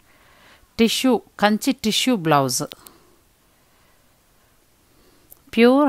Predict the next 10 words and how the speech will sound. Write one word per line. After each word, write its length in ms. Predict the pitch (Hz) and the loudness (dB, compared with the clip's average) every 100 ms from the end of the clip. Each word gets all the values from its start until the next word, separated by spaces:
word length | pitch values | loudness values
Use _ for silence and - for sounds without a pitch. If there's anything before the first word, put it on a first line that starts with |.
| 226 | 0
హ్యాండ్లూమ్ 440 | 190 185 190 214 233 - | 0 0 -2 -4 -4 -2
కంచిపట్టు 500 | 196 160 185 165 180 - | -4 -2 -4 -4 -2 -6
చీరలు 360 | 147 135 139 147 _ _ _ _ _ _ _ - _ | -6 -6 -8 -8 _ _ _ _ _ _ _ -20 _
with 160 | 196 190 185 | -6 -4 -2
మీనాకారి 580 | 202 226 233 226 214 226 165 | 2 2 4 4 4 2 2
బోర్డర్. 340 | 147 139 151 - _ _ _ _ _ | 2 0 -4 -8 _ _ _ _ _
ఇది 200 | 196 214 - 208 | -6 -4 0 0
కంచి 260 | 208 285 262 | 2 0 2
బోర్డర్ 320 | 262 233 233 | 2 2 -2
స్టైల్లో 320 | - 202 196 | 0 0 0